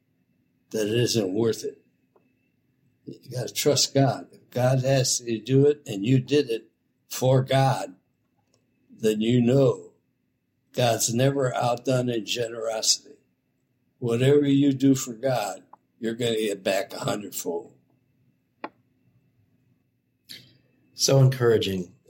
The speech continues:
Speaker 2: Bishop, to hear from you about that in terms of, uh, well, even being the vicar for clergy, that you looked at guys and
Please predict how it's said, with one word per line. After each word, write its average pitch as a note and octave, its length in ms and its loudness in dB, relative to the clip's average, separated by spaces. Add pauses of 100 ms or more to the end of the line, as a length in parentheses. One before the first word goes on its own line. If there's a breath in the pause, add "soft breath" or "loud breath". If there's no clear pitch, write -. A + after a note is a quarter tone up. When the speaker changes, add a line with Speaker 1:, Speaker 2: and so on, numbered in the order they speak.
(140)
Speaker 2:
Bishop, G2+ 280 -2
to - 100 -8
hear G#2 140 2
from F#2+ 220 -2
you F#2 160 0
about F#2 380 -6
that F2 360 -4 (160)
in G2 80 -10
terms F#2 380 -6
of, F#2 200 -4
uh, F#2 220 0 (280 loud breath)
well, A2 120 0
even A2 220 2
being G#2 240 0
the F#2+ 80 0
vicar F#2+ 260 -2
for F2 160 -8
clergy, F#2 600 -4 (640 soft breath)
that G2 260 0
you G2+ 460 2
looked G#2+ 280 -2
at G2 140 -2
guys F2+ 720 -2
and F2+ 420 -4